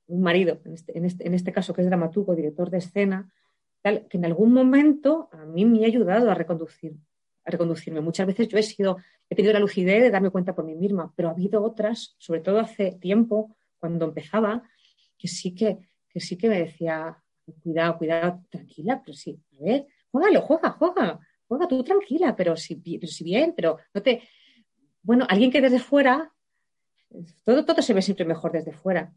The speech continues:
Alguien muy bien intencionado, que te aprecia de verdad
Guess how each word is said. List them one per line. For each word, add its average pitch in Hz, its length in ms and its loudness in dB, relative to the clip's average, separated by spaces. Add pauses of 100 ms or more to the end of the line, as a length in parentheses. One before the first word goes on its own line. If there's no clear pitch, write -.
(260)
Alguien 214 260 4
muy 254 120 6
bien 240 160 6
intencionado, 214 840 2 (260)
que - 80 -12
te 170 80 -4
aprecia 190 360 -2
de 202 120 4
verdad 202 460 0